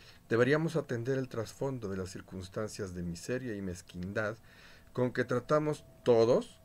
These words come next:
a los migrantes, a los reos, a los ancianos, a los huérfanos, a los discapacitados, a los enfermos mentales, a los animales. No por ser historias de horror y vergüenza,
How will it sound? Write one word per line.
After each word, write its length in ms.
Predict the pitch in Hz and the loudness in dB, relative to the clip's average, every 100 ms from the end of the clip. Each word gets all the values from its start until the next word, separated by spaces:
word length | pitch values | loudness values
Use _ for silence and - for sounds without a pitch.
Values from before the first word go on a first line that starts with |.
| - | -8
a 100 | 98 | -4
los 160 | 95 | -4
migrantes, 800 | 92 92 107 107 92 92 82 - | -4 -4 -2 -2 -4 -8 -12 -8
a 60 | 87 | -8
los 240 | 90 85 | -6 -6
reos, 500 | 90 117 104 85 - | -2 -2 -2 -4 -10
a 60 | 87 | -10
los 180 | 82 - | -8 -8
ancianos, 680 | 92 90 123 123 92 - - - - - - | -8 -2 2 2 0 -8 -18 -20 -20 -20 -8
a 60 | |
los 180 | 98 98 | -4 -2
huérfanos, 720 | 101 135 139 120 98 80 - - - - - | 0 2 2 -2 -4 -6 -12 -20 -20 -20 -10
a 60 | 92 | -6
los 140 | 90 | -4
discapacitados, 1080 | 95 - 101 92 90 87 120 123 92 - - - - | -6 -4 -2 -2 -4 0 4 4 2 -8 -20 -20 -14
a 40 | 90 | -12
los 140 | 87 | -8
enfermos 420 | 92 98 101 95 | -8 -8 -8 -6
mentales, 580 | 95 85 101 101 87 - - - - - - - - - | -6 -2 0 0 -2 -12 -20 -20 -20 -20 -20 -20 -20 -12
a 100 | 87 | -10
los 180 | 71 - | -10 -12
animales. 600 | 76 73 98 92 - - _ - - - - - - - - | -10 -6 -6 -8 -16 -20 _ -20 -20 -20 -20 -20 -20 -20 -4
No 260 | 123 156 185 | 4 4 4
por 180 | 185 | 0
ser 180 | 165 156 | 0 -2
historias 520 | 139 - 135 127 113 | -2 -2 0 2 0
de 80 | 101 | 0
horror 480 | 98 92 120 131 127 | -2 2 6 6 6
y 60 | 107 | 2
vergüenza, 880 | 92 87 104 135 135 - 113 101 | -4 -2 0 0 -2 -4 -6 -6